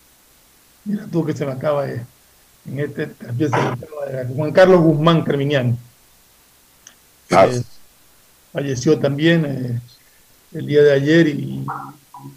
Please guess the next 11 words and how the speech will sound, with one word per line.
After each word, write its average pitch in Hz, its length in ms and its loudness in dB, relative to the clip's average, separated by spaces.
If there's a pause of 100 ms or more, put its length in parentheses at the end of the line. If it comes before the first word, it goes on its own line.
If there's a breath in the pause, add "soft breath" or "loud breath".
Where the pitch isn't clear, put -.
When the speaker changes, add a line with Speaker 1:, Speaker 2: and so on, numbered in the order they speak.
Speaker 1:
y 131 60 -16
en 139 220 -4
luta, 151 360 2
pues, 135 360 0
también 135 560 -4 (480)
a - 20 -8
una 143 220 0
familia 127 800 0 (360)
amiga 151 380 6
y 143 80 6
conocida. 127 600 0